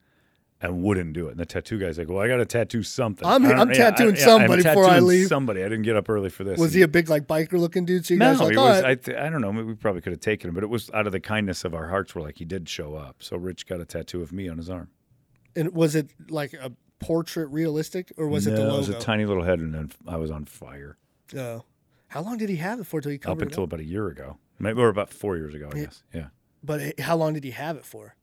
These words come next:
Speaker 1: Ten years.
Speaker 2: Jeez, it took him
Speaker 1: Yeah.
Speaker 2: that long to
Speaker 1: It's
Speaker 2: get the
Speaker 1: weird
Speaker 2: cover
Speaker 1: 'cause
Speaker 2: up?
Speaker 1: it shrunk. It was huge, and then it got really little.
Speaker 2: It's 'cause
Speaker 1: Or
Speaker 2: he got,
Speaker 1: he just
Speaker 2: did
Speaker 1: got
Speaker 2: he get
Speaker 1: fat.
Speaker 2: bigger? <laughs> Yeah. <laughs> See, that's
Speaker 1: His arm got
Speaker 2: you
Speaker 1: fat.
Speaker 2: gotta watch where you put tattoos.
Speaker 1: Yeah.
Speaker 2: Especially if you're a person, if your weight does fluctuate,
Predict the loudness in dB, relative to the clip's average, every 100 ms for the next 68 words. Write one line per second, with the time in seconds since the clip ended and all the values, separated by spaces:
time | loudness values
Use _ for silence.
0 | -16 -12 -10 -12 -20 _ -10 -8 -6 -6
1 | -6 -2 0 0 0 0 -2 0 -2 -2
2 | -2 -4 -4 -8 -2 2 2 0 -4 -4
3 | -8 -10 -2 0 0 -2 -14 -16 -6 2
4 | 4 4 0 -8 -6 -8 -8 -4 2 2
5 | 2 -2 -2 -2 -4 _ _ _ _ _
6 | _ _ _ -14 -12 -10 -8 -6 -6 -6
7 | -8 -8 -10 -10 -10 -8 -8 -6 2 2
8 | 2 0 -4 -10 -4 -4 _ -12 -12 -14
9 | -18 -18 -16 -4 0 4 2 0 -8 -6
10 | -4 -4 -4 -4 0 2 2 2 0 0
11 | -2 -2 -2 -6 -10 -6 -6 -6 -6 -4
12 | -4 -10 -18 -14 -12 -12 -16 -20 _ -16
13 | -4 -4 -2 -2 -2 -2 -4 -4 -6 -10
14 | -4 -2 -2 -4 -6 -8 -10 -10 -8 -8
15 | -8 -6 -6 -6